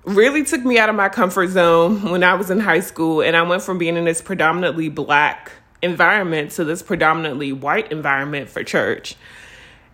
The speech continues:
And y'all, let me tell y'all a funny story. So y'all, growing up in, like, this Pente-, I guess Pentecostal,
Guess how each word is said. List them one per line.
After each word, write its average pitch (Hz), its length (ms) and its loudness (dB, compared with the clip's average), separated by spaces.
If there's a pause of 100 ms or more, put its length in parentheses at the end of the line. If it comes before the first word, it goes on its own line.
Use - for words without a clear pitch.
(200)
And 240 200 2
y'all, 262 380 2
let 392 100 -4
me 523 140 0
tell 196 120 4
y'all 156 300 2 (160)
a 170 80 -6
funny 160 300 -4
story. 135 440 -6 (1000)
So - 240 2
y'all, 180 540 2 (220)
growing 220 420 4
up 196 500 0
in, 180 240 0
like, 170 220 -2
this - 280 -6 (140)
Pente-, - 420 -6
I 330 80 -2
guess 381 220 -2
Pentecostal, 196 1300 2